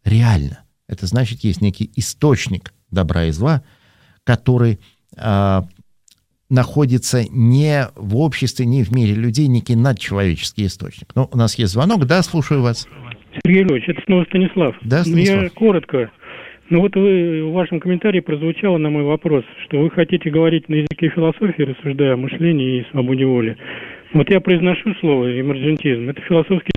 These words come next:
Speaker 2: термин, но вы, так сказать, э, вам он не, вас он не устраивает, вам, как говорится, не угодишь. Второе, значит, ну, мышление на самом деле порождение не только головного мозга, в этом участвует, вообще говоря, вся Вселенная. Это называется глобальный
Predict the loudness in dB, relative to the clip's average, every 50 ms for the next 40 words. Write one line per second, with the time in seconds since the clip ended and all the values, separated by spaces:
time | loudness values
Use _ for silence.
0 | 2 2 2 2 2 -2 -6 -8 -6 -2 0 2 2 0 0 -4 -10 -18 -20 -20
1 | -20 -16 -14 -14 -12 -6 -2 0 0 0 0 0 0 2 2 2 0 -2 -2 -2
2 | -2 -2 0 0 0 0 0 0 0 0 0 0 0 0 0 -2 -2 -2 -2 -2
3 | -2 0 2 2 4 2 2 0 0 2 2 2 2 0 -2 -4 -6 -6 -6 -4
4 | -4 -6 -8 -6 -2 -2 0 0 -2 -4 0 0 0 2 2 2 2 0 0 -2
5 | -4 -8 -14 -20 -20 -18 -18 -18 -18 -20 -20 -18 -4 0 0 2 2 2 2 0
6 | 0 -2 -4 -8 -8 -8 -6 -6 -6 -4 -2 -2 0 0 -2 -2 -2 -2 0 0
7 | 0 0 0 -2 -2 -6 -8 -10 -6 -6 -6 -4 -2 0 0 2 2 2 0 0
8 | 0 0 0 0 0 0 0 0 0 -2 -2 -2 -4 -4 -4 -2 0 0 0 2
9 | 2 0 0 0 -2 -2 -4 -8 -12 -18 -20 -20 -20 -10 _ 2 2 2 2 0
10 | -2 -4 -2 -2 -2 -2 0 0 0 0 0 0 -2 0 0 0 -2 -2 -2 -2
11 | -4 -2 0 0 0 0 0 -2 0 0 0 0 0 -2 0 0 0 0 -2 -2
12 | -4 -4 -2 0 0 0 2 2 2 2 0 0 -2 0 2 2 2 4 2 2
13 | 2 4 2 2 0 -2